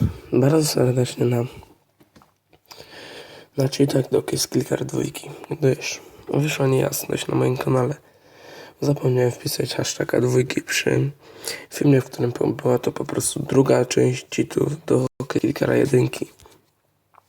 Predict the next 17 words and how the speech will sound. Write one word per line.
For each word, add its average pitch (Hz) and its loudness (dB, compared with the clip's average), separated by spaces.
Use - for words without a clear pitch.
Wszyscy - -2
myśleli, 117 -2
że 117 -6
to 110 -2
do - -4
Case - -4
Clickera - -2
dwójki, 123 0
tu - -6
do - -2
tego, 127 0
ale 120 0
to 117 0
było 120 4
do 120 4
tego 120 2
starego. - 0